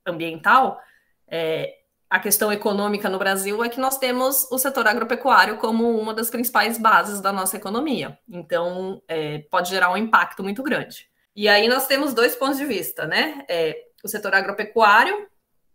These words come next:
não ele como um todo, mas grande parte da exploração do desmatamento e da degradação que é gerada na floresta amazônica é por conta de expansão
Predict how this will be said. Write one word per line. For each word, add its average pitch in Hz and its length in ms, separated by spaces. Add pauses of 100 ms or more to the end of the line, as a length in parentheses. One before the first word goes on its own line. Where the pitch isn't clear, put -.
(140)
não 202 300
ele 214 140
como 202 220
um 202 80
todo, 262 480
mas 175 220
grande 185 320
parte 190 360
da 185 120
exploração 180 720
do 175 100
desmatamento 170 920
e 165 60
da 160 140
degradação 165 600
que 156 140
é 156 120
gerada 147 360
na 151 140
floresta 160 420
amazônica 233 600
é 320 80
por 320 180
conta 247 260
de 240 100
expansão 226 720